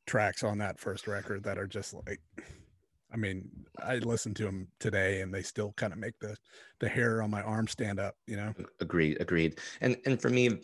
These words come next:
Speaker 2: um, the thing that you have with Mit Gas is more of the introduction of, like, those, it's a more polished record. Um, there's more flourishes of, of, like, electronic and stuff like that. Um,
Speaker 1: Yeah.
Speaker 2: but, uh, just, just phenomenal. Um, you know, and, and,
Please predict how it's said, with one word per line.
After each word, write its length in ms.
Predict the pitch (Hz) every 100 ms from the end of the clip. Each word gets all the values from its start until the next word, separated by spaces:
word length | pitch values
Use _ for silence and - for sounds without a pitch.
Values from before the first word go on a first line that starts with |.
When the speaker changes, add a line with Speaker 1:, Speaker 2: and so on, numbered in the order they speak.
| -
Speaker 2:
um, 300 | 92 82 76
the 80 | 90
thing 240 | - 101
that 120 | 95 -
you 80 |
have 280 | 92 90 85
with 160 | 80 80
Mit 240 | 87 -
Gas 380 | 87 85 80 -
is 340 | - 67 60 - - - _ _ _ -
more 360 | 85 82 82
of 240 | - 78 67
the 100 | -
introduction 440 | 85 80 76 -
of, 160 | 76 67
like, 200 | 67 65
those, 340 | 71 67 - - -
it's 120 | -
a 40 |
more 140 | 90 87
polished 420 | - 71 82 -
record. 400 | 107 - 147 139 - _ - - - -
Um, 180 | 78 76
there's 180 | 76
more 300 | 82 82 82
flourishes 440 | 78 - 87 85 76
of, 80 | 73
of, 340 | 69 - 73
like, 240 | 64 69 -
electronic 600 | 78 76 - 85 92 -
and 100 | 85
stuff 200 | - 92
like 120 | 90 -
that. 260 | 85 82 -
Um, 200 | 80 85
Speaker 1:
Yeah. 180 | 90 92 - - _
Speaker 2:
but, 220 | 90 85
uh, 340 | 85 78 73 - -
just, 380 | - 110 - -
just 200 | - 95
phenomenal. 640 | - 69 85 92 62 65 - _
Um, 460 | 95 85 80 76 71 _ _
you 120 | - 101
know, 140 | 87
and, 220 | 98 92 - - - _ -
and, 440 | 85 85 87 90